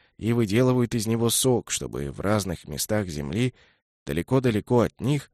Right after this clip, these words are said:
какие-то разочарованные, тихо спивающиеся обыватели и растерянные степные волки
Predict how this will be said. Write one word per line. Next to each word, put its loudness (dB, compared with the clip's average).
какие-то -2
разочарованные, 0
тихо -4
спивающиеся 0
обыватели 0
и -4
растерянные -2
степные -4
волки -2